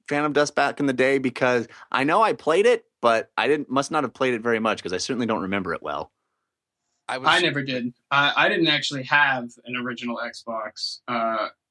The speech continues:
Speaker 3: until ev-, almost everyone on the floor that I was, uh, my last year living in the dorms,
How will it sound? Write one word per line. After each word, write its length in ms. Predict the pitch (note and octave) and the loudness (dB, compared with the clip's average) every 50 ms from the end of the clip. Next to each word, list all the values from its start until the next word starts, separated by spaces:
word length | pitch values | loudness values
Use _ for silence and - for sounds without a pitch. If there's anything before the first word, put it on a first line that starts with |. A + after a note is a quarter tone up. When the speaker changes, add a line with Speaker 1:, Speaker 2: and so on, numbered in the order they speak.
| _ _ _ _ _ _ _ _ | _ _ _ _ _ _ _ _
Speaker 3:
until 720 | C3+ C3 B2+ - - D#3 D3 C#3 C3+ C3 B2 A#2+ A#2+ A#2+ _ _ _ _ _ _ - | -4 -2 -2 0 2 2 4 6 6 4 4 4 2 0 _ _ _ _ _ _ 0
ev-, 300 | C3 C3+ C#3+ C#3+ C#3+ C#3 _ | 2 2 4 2 0 -4 _
almost 460 | D3 B2 C#3+ D#3 D#3+ D#3+ D#3+ D#3 - - | 0 4 4 6 6 6 4 2 0 -2
everyone 500 | D3+ D#3+ E3 D3+ C3+ - - D3+ D3 C#3+ | -2 0 4 4 6 6 6 6 4 4
on 140 | C3+ C3+ C3 | 4 4 2
the 80 | B2+ A#2+ | 2 0
floor 500 | - - - - C#3+ C3+ C3 C3+ C3+ C3 | -2 -12 -10 -6 -2 2 4 6 6 6
that 120 | B2+ B2 | 4 4
I 80 | A#2+ A#2+ | 4 4
was, 340 | A#2+ A#2+ A#2+ - - - _ - | 4 2 2 0 -4 -8 _ 0
uh, 220 | B2 A#2 A#2 A2+ G2 F2+ - _ _ _ _ _ _ _ _ _ - _ _ _ | 0 2 2 2 -2 -4 -6 _ _ _ _ _ _ _ _ _ -20 _ _ _
my 300 | C3 B2+ B2+ B2+ B2+ A#2+ | 0 2 4 4 4 4
last 380 | A#2+ C3+ C3+ C3+ C3 - - D3+ | 6 6 6 6 4 0 0 0
year 80 | C#3+ | 0
living 240 | C#3 C3+ C3 C3+ C3 | 0 2 2 0 0
in 80 | C3 B2 | 0 -2
the 100 | B2+ - | -4 0
dorms, 500 | - C#3 C3+ C#3 C3 B2 - - - | 0 2 4 4 2 2 -2 -8 -10